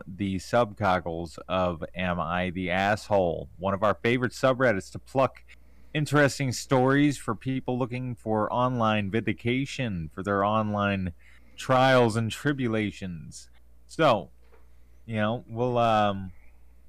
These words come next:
I guess we'll just kickstart this off, man. How, how are you, uh, how are you faring on this lovely, lovely week?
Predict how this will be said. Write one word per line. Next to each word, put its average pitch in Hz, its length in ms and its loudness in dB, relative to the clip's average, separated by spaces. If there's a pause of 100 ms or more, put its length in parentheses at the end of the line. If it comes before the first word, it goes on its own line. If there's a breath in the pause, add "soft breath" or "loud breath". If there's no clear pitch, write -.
(300)
I 120 60 -12
guess 147 220 -4
we'll 135 80 -6
just 127 260 -6
kickstart 135 480 0
this 123 180 -4
off, 139 300 2
man. 123 300 -2
How, 131 300 0
how 131 260 2
are 127 100 2
you, 127 240 0
uh, 117 360 4 (540)
how - 60 -4
are 135 60 -2
you 135 100 -2
faring 135 500 -2
on 117 140 -4
this 101 160 -6
lovely, 104 760 0 (520)
lovely 101 600 0
week? 95 680 -6